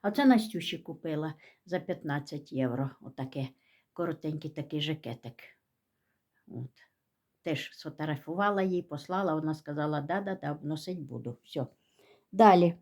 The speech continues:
Отакий Настюші купила светр. От, за вісім євро. От, отакий светр. Тут і шерсть є в ньому. О, такий хороший, тепленький светерочок.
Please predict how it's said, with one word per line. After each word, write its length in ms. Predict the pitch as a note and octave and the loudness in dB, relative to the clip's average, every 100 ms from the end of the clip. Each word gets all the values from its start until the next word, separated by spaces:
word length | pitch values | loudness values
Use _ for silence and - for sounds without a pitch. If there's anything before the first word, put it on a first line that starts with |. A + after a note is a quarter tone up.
| _ _ _ _ - | _ _ _ _ -12
Отакий 440 | F#3+ G#3+ G#3+ A#3 | -4 -2 0 4
Настюші 520 | G#3 F#3+ - F#3+ - | 4 4 -2 -6 -4
купила 460 | F3 F3 - E3 D#3+ | -4 -4 0 2 2
светр. 560 | - D#3 D3+ D3+ B3 A#3+ _ _ _ _ _ _ _ _ _ - | -2 0 0 0 -2 -2 _ _ _ _ _ _ _ _ _ 2
От, 400 | G#3+ A3 - - - - _ - | 6 6 4 -18 -20 -20 _ 0
за 200 | F#3+ G#3 | 6 8
вісім 360 | G#3 G3+ G#3+ | 8 6 6
євро. 440 | G3 G3+ G3 G3 G3+ - _ _ _ _ _ _ _ _ _ _ _ _ _ - | 8 8 6 4 0 -6 _ _ _ _ _ _ _ _ _ _ _ _ _ -10
От, 440 | F3 F3 - - | -6 -6 -8 -20
отакий 380 | - F3 E3+ D#3 | -8 -6 -4 -6
светр. 520 | - - C3+ C3 A#3 - - _ _ _ _ _ | -6 -4 -4 0 -2 -4 -18 _ _ _ _ _
Тут 200 | A#3 G#3+ | -6 0
і 40 | |
шерсть 540 | G3+ - - - - - | 0 2 2 2 -2 2
є 140 | A#3 | 2
в 60 | A3 | 4
ньому. 380 | A3+ A3+ A3 G#3+ - _ _ _ _ _ _ | 6 6 4 0 -8 _ _ _ _ _ _
О, 240 | - G#3 G3+ - _ | 0 2 2 -4 _
такий 360 | - F#3 F#3 F3+ | -12 -6 -6 -2
хороший, 460 | F3+ F3+ E3+ - F3 | 0 2 0 -4 -8
тепленький 640 | - D#3+ E3 E3+ E3+ E3+ | -6 -6 -2 -2 -2 -8
светерочок. 840 | - F3 E3+ E3+ D#3+ D#3+ F3 - | -6 -8 -4 -4 -4 -4 -6 -8